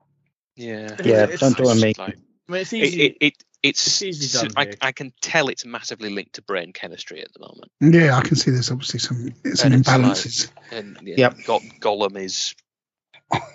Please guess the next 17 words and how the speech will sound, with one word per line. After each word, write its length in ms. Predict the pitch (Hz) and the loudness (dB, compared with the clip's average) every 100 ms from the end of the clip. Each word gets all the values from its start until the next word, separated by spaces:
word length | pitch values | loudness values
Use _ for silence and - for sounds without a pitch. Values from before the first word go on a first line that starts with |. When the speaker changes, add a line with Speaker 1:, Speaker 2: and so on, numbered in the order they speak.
| 214 | 0
Speaker 1:
chuntering 440 | 135 302 175 110 | 4 4 4 0
away 360 | 104 104 95 92 | -2 -2 -2 -2
rather 340 | 92 90 90 | -4 -6 -6
loudly. 800 | 98 95 90 95 95 80 82 - _ _ - - - - _ _ | -4 -4 -4 -10 -8 -8 -10 -16 _ _ -20 -20 -20 -20 _ _
Um, 580 | - 104 95 95 - - - - _ _ - _ _ _ - | -4 -2 -4 -8 -14 -18 -18 -18 _ _ -20 _ _ _ -2
and 400 | 87 90 90 - - - | -2 -2 -2 -2 -2 0
yeah, 340 | 104 92 90 - - _ - | 2 4 0 -4 -14 _ -2
but 180 | - - - - - - - | 2 2 0 -12 -16 -6 0
I'll, 240 | - 87 - _ - - 117 120 120 - | 2 2 -2 _ -16 -12 -8 -4 -4 -4
ah, 680 | 127 135 143 139 139 135 120 - _ _ _ - | -2 2 2 2 4 4 2 -2 _ _ _ -12
um, 320 | 113 107 104 | -10 -10 -8
I 140 | 95 110 | -4 -2
will 320 | 113 113 107 | 2 2 2
try 340 | - 113 104 | -4 -2 0
and 200 | 101 95 | -2 -4
do 240 | 101 98 95 _ - | -6 -6 -8 _ -12
something. 480 | - 107 98 101 | -10 -10 -10 -12